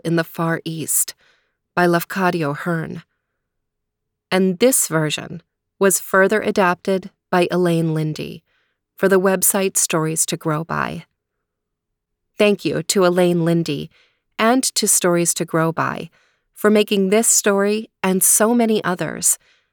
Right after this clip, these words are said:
available for us to share with you on Elderberry Tales.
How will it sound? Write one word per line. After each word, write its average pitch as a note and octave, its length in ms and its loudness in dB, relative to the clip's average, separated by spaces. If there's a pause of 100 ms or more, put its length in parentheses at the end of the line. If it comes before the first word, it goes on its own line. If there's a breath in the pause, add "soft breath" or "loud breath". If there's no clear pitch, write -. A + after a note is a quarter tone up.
(160)
available G#3 580 0
for - 240 -4
us F3+ 160 0
to - 120 -6
share G3 360 0
with G3+ 280 -2
you D#3+ 360 -2 (300)
on F3+ 240 2
Elderberry D#3 560 -4
Tales. D3 640 -2